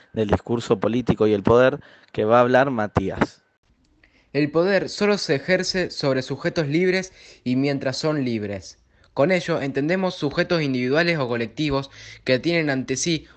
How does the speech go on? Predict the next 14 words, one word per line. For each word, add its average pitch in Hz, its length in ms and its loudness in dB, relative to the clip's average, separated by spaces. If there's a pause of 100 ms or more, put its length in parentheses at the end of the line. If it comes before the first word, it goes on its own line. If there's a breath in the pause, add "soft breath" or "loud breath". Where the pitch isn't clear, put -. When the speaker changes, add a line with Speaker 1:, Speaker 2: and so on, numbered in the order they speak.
Speaker 2:
un 156 140 -2
campo 170 300 0
de 147 100 2
posibilidad 135 680 0
en 139 140 -4
el 127 140 -2
cual 165 160 0
se 156 160 -2
pueden 151 300 -2
dar 160 120 0
diversas 147 440 -2
conductas, 113 680 -4
diversas 127 460 -2
reacciones 170 580 -2